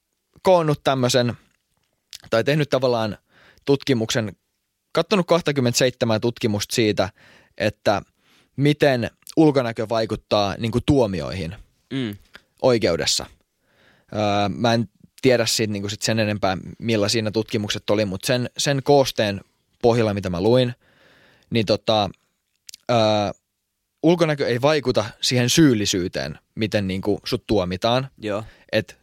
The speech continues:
Speaker 1: tuomitaanko sut syylliseksi vai ei syylliseksi siinä
Speaker 2: Mm.
Speaker 1: tilanteessa. Mutta se oli merkittävä vaikutus siihen, miten ankarasti sut tuomitaan. Tai siinä puhuttiin, niinku, puhuttiinko siinä, niinku, stronger and lighter sentences, niin onko se sit, tarkoittaako se pitempää tai lyhyempää tai,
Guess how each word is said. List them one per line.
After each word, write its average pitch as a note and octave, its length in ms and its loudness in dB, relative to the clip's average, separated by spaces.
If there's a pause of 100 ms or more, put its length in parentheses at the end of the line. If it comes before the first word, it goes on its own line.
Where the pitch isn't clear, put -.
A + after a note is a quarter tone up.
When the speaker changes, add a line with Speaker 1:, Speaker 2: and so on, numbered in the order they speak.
(120)
Speaker 1:
tuomitaanko A2+ 520 2
sut G#2 160 -8
syylliseksi G2 540 0
vai F#2 200 0
ei F2+ 180 -2
syylliseksi B1 580 -8
siinä A2 220 -6
Speaker 2:
Mm. - 20 -8
Speaker 1:
tilanteessa. D2+ 540 -6 (520)
Mutta F#3 520 2 (760)
se - 140 -2
oli C3 100 4
merkittävä D#3 680 4
vaikutus B2 500 0
siihen, A2 420 2
miten C#3 320 0
ankarasti A2 640 0
sut - 220 -6
tuomitaan. F#2 460 -2
Tai G#2+ 140 2
siinä C#3 220 0
puhuttiin, A#2+ 380 0
niinku, G#2+ 320 -4 (460)
puhuttiinko B2 400 0
siinä, A#2+ 160 0
niinku, A2 180 -2
stronger C3 540 2
and A2 180 0
lighter A2 380 2
sentences, F#2+ 680 -4
niin G2 120 -4
onko A2 120 -4
se G2 60 -4
sit, B2+ 320 -4
tarkoittaako B2 400 0
se C#3 100 -2
pitempää G#2 520 0
tai G2+ 160 0
lyhyempää G2+ 600 -2
tai, F#2 300 -4